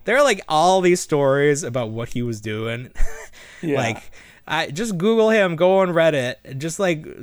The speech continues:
Speaker 1: like, living the life, man. I don't know.
Speaker 2: Right.
Speaker 1: But,
Speaker 2: Well,
Speaker 1: like,
Speaker 2: they just,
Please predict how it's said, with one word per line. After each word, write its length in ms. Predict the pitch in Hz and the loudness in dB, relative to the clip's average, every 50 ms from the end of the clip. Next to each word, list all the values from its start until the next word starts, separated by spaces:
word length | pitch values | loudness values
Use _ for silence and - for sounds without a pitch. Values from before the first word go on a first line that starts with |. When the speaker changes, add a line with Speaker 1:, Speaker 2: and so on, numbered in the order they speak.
| 139 160 | -18 -12
Speaker 1:
like, 240 | 131 127 123 113 123 | -8 -8 -8 -8 -8
living 420 | 127 110 113 123 170 240 262 277 285 | -12 -10 -4 0 0 0 0 0 -4
the 100 | 285 269 | -2 0
life, 440 | 226 190 160 139 117 110 110 - | 0 2 0 0 -2 -4 -6 -6
man. 320 | 135 117 110 107 107 107 - | -8 -8 -6 -6 -6 -6 -4
I 180 | 90 151 190 | -4 -2 0
don't 180 | 214 196 165 156 | 0 0 0 2
know. 380 | 165 165 151 135 113 104 98 113 | 0 0 0 0 -2 -2 -4 -4
Speaker 2:
Right. 300 | 120 110 98 110 113 110 107 | -4 -4 -4 -6 -8 -10 -6
Speaker 1:
But, 220 | 139 143 135 127 | -4 -4 -4 -2
Speaker 2:
Well, 140 | 139 139 135 | 0 2 2
Speaker 1:
like, 120 | 147 160 - | 2 2 2
Speaker 2:
they 20 | |
just, 260 | 190 185 - - - | 0 -2 -2 -4 -12